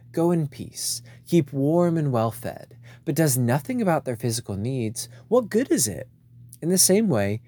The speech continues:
faith by itself, if not accompanied by action, is dead. And James is not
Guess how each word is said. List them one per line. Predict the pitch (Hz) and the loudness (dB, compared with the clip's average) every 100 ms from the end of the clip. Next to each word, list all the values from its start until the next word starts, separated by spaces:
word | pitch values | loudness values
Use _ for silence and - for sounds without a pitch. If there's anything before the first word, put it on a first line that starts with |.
| _ | _
faith | - - 156 185 | -6 2 2 2
by | 185 208 | -2 -2
itself, | 185 - 92 87 92 - - - | -2 -2 -2 -4 -6 -14 -20 -10
if | 120 | -6
not | 131 127 185 | -2 0 0
accompanied | - 147 147 151 143 131 | -2 -4 -4 -4 0 -2
by | - 87 - | -2 -8 -10
action, | 214 - - 123 117 135 - - | -12 -10 -8 -4 -4 -6 -10 -10
is | - 147 | 0 0
dead. | - 175 226 - - - - _ - - - - _ - - - - - | 2 0 0 -6 -18 -20 -20 _ -20 -20 -20 -20 _ -20 -20 -20 -20 -4
And | 165 | -2
James | 151 202 233 214 | 4 4 4 2
is | 170 | 2
not | 170 175 190 185 - | 0 0 0 -2 -6